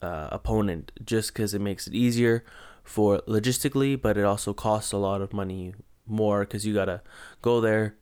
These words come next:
stay there for a couple of weeks, uh, come back, s-, basically quarantine for a week, and then go to your next oppo-, opponent, and they gotta do the same thing, vice versa.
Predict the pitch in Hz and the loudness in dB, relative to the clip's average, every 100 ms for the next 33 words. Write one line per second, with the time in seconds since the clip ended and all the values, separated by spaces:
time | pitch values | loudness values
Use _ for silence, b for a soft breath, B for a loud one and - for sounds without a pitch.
0 | - - 117 113 107 104 104 - 104 101 | -14 -4 0 2 4 4 2 -2 -2 0
1 | 101 104 101 104 101 101 104 104 - - | -2 -4 -2 -2 -2 -2 -2 -2 -6 -16
2 | B B B B - - 92 92 92 80 | B B B B -12 -8 -4 -4 -6 -8
3 | 101 110 110 104 101 98 - - _ - | -6 -4 0 0 0 -2 -8 -20 _ -20
4 | - - - - - - 110 107 101 101 | -20 -20 -20 -20 -18 -10 -6 -6 -6 -4
5 | 113 107 104 101 - 98 98 98 - B | -2 -2 -2 -6 -4 -2 -2 -4 -10 B
6 | B 92 104 101 95 - 90 95 - - | B -4 -2 0 -2 -4 -8 -8 -12 -12
7 | - 90 - - _ - - - 107 104 | -6 -6 -6 -14 _ -18 -16 -8 -2 -2
8 | 92 92 - B - 92 95 98 92 82 | -2 -8 -14 B -10 -6 -2 -2 -2 -4
9 | 87 - 90 98 80 78 80 80 - 87 | -8 -6 -8 -6 -8 -6 -8 -8 -6 -4
10 | - - | -4 -10